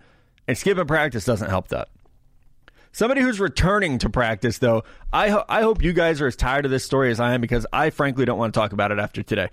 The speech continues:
Antonio Brown loses his grievance hearing. The N F L basically said, surprise, surprise, "Your helmet is as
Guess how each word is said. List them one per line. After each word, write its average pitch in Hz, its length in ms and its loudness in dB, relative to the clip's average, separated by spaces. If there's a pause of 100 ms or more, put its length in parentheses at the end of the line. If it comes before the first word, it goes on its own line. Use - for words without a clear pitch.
(340)
Antonio 214 460 0
Brown 123 400 0 (320)
loses 208 600 2
his 156 220 0
grievance 139 540 0
hearing. 117 340 0
The 120 120 2
N 160 60 2
F 180 120 -2
L 165 100 2
basically 131 440 0
said, 110 400 0 (360)
surprise, 120 440 0
surprise, 101 460 -2 (220)
"Your 165 240 4
helmet 156 460 -2 (340)
is 160 220 2
as 131 240 2